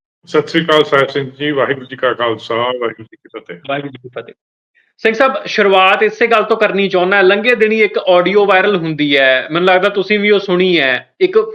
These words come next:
Speaker 2: ਫੋਨ ਕਾਲ ਕੀਤੀ ਜਾਂਦੀ ਹੈ ਬੀਬੀ ਜਗੀਰ ਕੌਰ ਨੂੰ, ਔਰ ਉਹਦੇ ਵਿੱਚ ਤਾਂ ਇੱਥੋਂ ਤੱਕ ਕਹਿ ਦਿੱਤਾ ਗਿਆ ਕਿ ਜੇ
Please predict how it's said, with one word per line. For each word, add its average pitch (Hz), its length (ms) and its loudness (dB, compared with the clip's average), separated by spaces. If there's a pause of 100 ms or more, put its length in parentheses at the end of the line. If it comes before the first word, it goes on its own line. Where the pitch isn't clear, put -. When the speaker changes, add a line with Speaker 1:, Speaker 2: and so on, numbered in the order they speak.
(100)
Speaker 2:
ਫੋਨ 233 260 4
ਕਾਲ 240 240 2
ਕੀਤੀ 220 320 -4
ਜਾਂਦੀ 202 340 0
ਹੈ 208 60 2
ਬੀਬੀ 190 300 -2
ਜਗੀਰ 180 340 -2
ਕੌਰ 165 260 2
ਨੂੰ, 131 180 -6 (360)
ਔਰ 233 100 4
ਉਹਦੇ 262 180 4
ਵਿੱਚ 262 140 2
ਤਾਂ 277 140 4
ਇੱਥੋਂ 247 240 0
ਤੱਕ 269 160 2
ਕਹਿ 247 200 0
ਦਿੱਤਾ 262 280 2
ਗਿਆ 190 360 2 (280)
ਕਿ 269 140 2
ਜੇ 220 600 4